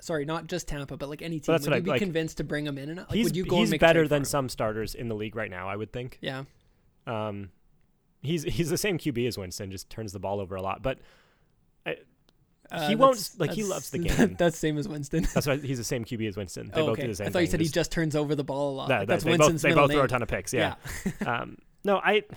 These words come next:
Speaker 2: I don't hate Eli Manning. He has been a very good quarterback at times. He's been a very bad quarterback at times. So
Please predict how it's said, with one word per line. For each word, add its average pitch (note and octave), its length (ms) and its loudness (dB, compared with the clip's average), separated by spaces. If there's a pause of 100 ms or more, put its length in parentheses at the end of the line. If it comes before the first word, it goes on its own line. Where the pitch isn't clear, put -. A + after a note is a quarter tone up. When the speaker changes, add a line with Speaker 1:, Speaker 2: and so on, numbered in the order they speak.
(160)
Speaker 2:
I A3 100 -2
don't A3 180 -2
hate A#2 260 -4
Eli C3 220 0
Manning. B2+ 520 -2 (160)
He A#2+ 580 -4 (840)
has A2+ 220 -8
been A#2+ 440 -6
a B2+ 80 -10
very A2+ 240 -4
good G#2+ 260 -8
quarterback A#2 540 -4
at A2 180 -6
times. A2+ 440 -6
He's A2 160 -6
been A#2 100 -4
a G#2 60 -6
very G2+ 220 -4
bad G#2 340 -6
quarterback C#3+ 440 -2
at E3 100 -10
times. D3 460 -6 (800)
So E3 420 0